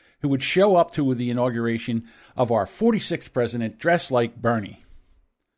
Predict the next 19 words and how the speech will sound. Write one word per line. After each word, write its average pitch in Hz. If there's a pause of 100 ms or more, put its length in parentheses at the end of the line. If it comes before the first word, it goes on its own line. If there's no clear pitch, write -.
(880)
Bernie 175
represents 143
the 113
terrible 143
privilege 123 (280)
of 113
white 170
and 135
rich 117
because 113
he 160
re-, 143 (440)
he 147
reads 139
articles, 127 (520)
didn't 165
wear 139
expensive 123
clothes." 101